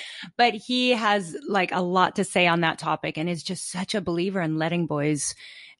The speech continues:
whatever they need to do. Sometimes it's stand up and do their work. Sometimes it's build a fort and crawl in it to do, like, they <laughs> need to be able to move. And I think,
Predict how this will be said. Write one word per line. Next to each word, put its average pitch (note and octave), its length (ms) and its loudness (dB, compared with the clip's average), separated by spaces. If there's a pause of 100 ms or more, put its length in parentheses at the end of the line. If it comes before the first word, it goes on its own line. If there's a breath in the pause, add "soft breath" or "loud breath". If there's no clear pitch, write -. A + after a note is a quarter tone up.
(220)
whatever G#3+ 400 2
they A3+ 140 2
need F#3+ 180 2
to F#3+ 80 2
do. G3 180 4
Sometimes F#3 520 2
it's F3+ 160 -2
stand E3 360 2
up A#3 240 4 (120)
and G3+ 160 2
do G#3+ 100 2
their G#3 160 4
work. G3 340 2
Sometimes E3+ 480 -2
it's E3 120 -8
build F3+ 240 2
a E3 40 2
fort G#3 440 4
and E3+ 120 0
crawl F3+ 300 2
in G#3+ 100 4
it A3 140 2
to A#3 80 -2
do, G#3 160 2
like, F#3+ 220 2 (320 loud breath)
they A3 200 2
<laughs> A#3+ 120 4
need A#3+ 380 4
to C#4+ 100 -2
be A3+ 160 0
able G#3 300 2
to G3 100 0
move. G3 560 0
And G3 240 0 (420 loud breath)
I G#3 120 0
think, G3+ 280 -2